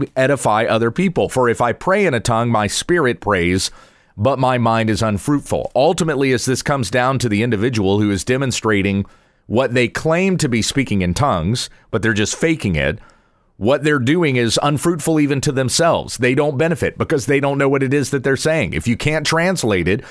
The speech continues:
it's not a benefit to you, and it's not a benefit to anybody else. You might be having a spiritual experience, saying that in the crude sense, not in the proper sense. Crude sense in that, you know, it, it may be some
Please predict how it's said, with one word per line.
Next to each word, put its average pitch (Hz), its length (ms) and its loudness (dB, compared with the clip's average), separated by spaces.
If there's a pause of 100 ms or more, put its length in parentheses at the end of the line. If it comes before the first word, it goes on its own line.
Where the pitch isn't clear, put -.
(140)
it's 151 220 -2
not 147 160 2
a 120 60 0
benefit 127 380 0
to 104 100 0
you, 170 440 2 (440)
and - 100 -2
it's 113 140 -2
not 123 140 2
a 117 40 2
benefit 120 400 -2
to 123 100 0
anybody 107 460 2
else. 76 240 -2
You 120 140 2
might 175 240 0
be 196 120 2
having 190 360 2
a 165 60 2
spiritual 185 720 0
experience, 170 800 -2 (340)
saying 185 360 0
that 185 180 2
in 165 120 2
the 139 80 0
crude 233 500 0
sense, 85 540 -2
not 127 200 2
in 175 60 0
the 180 80 0
proper 185 380 0
sense. - 540 -4 (440)
Crude 175 320 0
sense 127 300 0
in 117 120 -2
that, 113 300 0 (100)
you 120 140 -4
know, 80 280 0 (120)
it, 107 220 -2
it 123 180 0
may 147 240 0
be 170 260 0
some 123 380 0